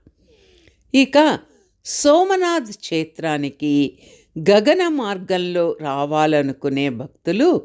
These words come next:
డయ్యో విమానాశ్రయంలో దిగాలి. అక్కడ నుంచి బస్సులు, ప్రైవేటు వాహనాల ద్వారా ఆలయానికి వెళ్ళొచ్చు. రైల్లో అయితే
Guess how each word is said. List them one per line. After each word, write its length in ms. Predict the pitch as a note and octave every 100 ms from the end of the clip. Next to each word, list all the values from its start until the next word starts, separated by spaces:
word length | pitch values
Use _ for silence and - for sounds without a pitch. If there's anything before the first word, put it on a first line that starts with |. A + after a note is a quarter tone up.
| - _ _ _ _ -
డయ్యో 540 | E3 F#3+ A3+ C4 E4 F4
విమానాశ్రయంలో 1300 | C4 F#3 E3+ E3+ E3+ D3+ D3 - C#3+ C#3 C3 C3 C3+ D#3+
దిగాలి. 520 | F3+ C3+ D3 C3+ C3+ - _ _ _ _ _ _
అక్కడ 400 | D#3+ E3 - D4 E4
నుంచి 480 | B3 D3 C3+ - D3 C#3+ - _ _ _ _
బస్సులు, 760 | B2 D3+ C#3+ - F3+ E3+ F3 F#3 G#3 B3+ _ _ _ _ -
ప్రైవేటు 640 | G3+ G3+ B3+ C4+ B3+ -
వాహనాల 720 | E3+ C#3+ C#3 D#3+ A#3+ C4 A3 D#3 C3
ద్వారా 460 | C#3+ D3 C#3+ E3+ E3 - _ _ _ _
ఆలయానికి 920 | C3 C3 C#3 C#3+ D3 D3 C#3+ D3+ D#3 E3+
వెళ్ళొచ్చు. 680 | C4+ C4+ G#3 G3+ F#3+ - D#3+ - - _ _ _ _ _ -
రైల్లో 680 | G3 A3 A3+ E4 F#4+ F#4+ F4
అయితే 500 | D4+ D3 C3 - D3